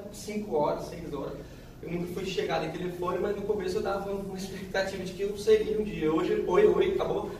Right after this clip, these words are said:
não falo mais nada. Mas na época, a Carol sempre me perguntava assim, "Ei, como é que foi seu dia e tal?" Aí você fica falando, dando o dia e tal. Hoje eu falo, "Bom." Então eu resumo tudo. Na época eu ficava falando, falando, e ela falava lá, contava a história dos alunos dela.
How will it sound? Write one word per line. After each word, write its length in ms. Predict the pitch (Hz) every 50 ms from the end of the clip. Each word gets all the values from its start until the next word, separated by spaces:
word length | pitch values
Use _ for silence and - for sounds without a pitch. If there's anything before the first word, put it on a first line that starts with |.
| - - -
não 100 | 180 175
falo 180 | - 160 165 175
mais 180 | 185 202 196 196
nada. 220 | 180 - - - - - - -
Mas 120 | - 180 -
na 180 | 196 - -
época, 380 | 302 - 330 339 - - - - - - - - - - -
a 80 | -
Carol 260 | - 202 190 196 202 202
sempre 240 | 202 220 214 220 214
me 100 | 214 214
perguntava 420 | 208 208 208 202 196 185 175 175
assim, 240 | 180 175 180 180 196
"Ei, 180 | 233 254 233 220
como 140 | 220 208 214
é 60 | 226
que 80 | 220 220
foi 100 | 226 226
seu 160 | 220 226 214
dia 300 | - 208 214 220 214 -
e 60 | -
tal?" 340 | - 190 196 190 190 190 - - - -
Aí 100 | - -
você 180 | 170 - - -
fica 200 | - - 214 202
falando, 580 | 208 214 208 208 208 208 202 196 190 190 - -
dando 340 | 196 196 196 190 190 185 180
o 40 | 175
dia 160 | 175 175 190
e 80 | 190 190
tal. 260 | 190 190 190 185 - - - - -
Hoje 160 | 180 180 196
eu 60 | 196
falo, 240 | 208 196 196 196 180
"Bom." 400 | 180 180 180 - - - - - - - - - - - - - - - - - -
Então 200 | - - - 233
eu 80 | 233 226
resumo 580 | - 277 262 240 - - 247 - - 269 233 - - - 196 - - -
tudo. 280 | 220 226 208 - - 175
Na 160 | 180 180 190
época 180 | 202 208 208
eu 80 | 208 214
ficava 240 | - 220 220 220 214
falando, 400 | 214 196 196 208 214 220 214 196
falando, 640 | 196 196 196 202 208 208 202 202 - - - 196 -
e 80 | 190
ela 220 | 190 202 214 214 214
falava 440 | 214 202 208 208 208 208 196 196
lá, 220 | 202 202 202 208 208
contava 340 | 208 214 208 202 202 202 202
a 20 |
história 280 | 196 202 202 196 196 196
dos 140 | 196 196 190
alunos 360 | 196 190 190 190 190 190 185
dela. 340 | 175 190 196 196 185 185 -